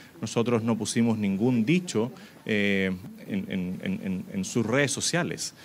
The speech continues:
Se hizo público por una denuncia que la víctima hizo. Y esa denuncia,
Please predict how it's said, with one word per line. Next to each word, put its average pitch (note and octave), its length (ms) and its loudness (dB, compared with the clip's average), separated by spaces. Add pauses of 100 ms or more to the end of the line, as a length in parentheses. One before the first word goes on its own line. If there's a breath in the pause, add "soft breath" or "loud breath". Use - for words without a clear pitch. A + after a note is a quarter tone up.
(240 loud breath)
Se C#3 160 2
hizo D3+ 220 4
público F#3 580 4
por B2+ 180 0
una B2 180 2
denuncia C#3+ 640 2 (120)
que G#2+ 100 -4
la F#2+ 120 2
víctima A2 500 2
hizo. - 300 -6 (580 loud breath)
Y A#2 160 4
esa D3+ 400 4
denuncia, C#3 760 4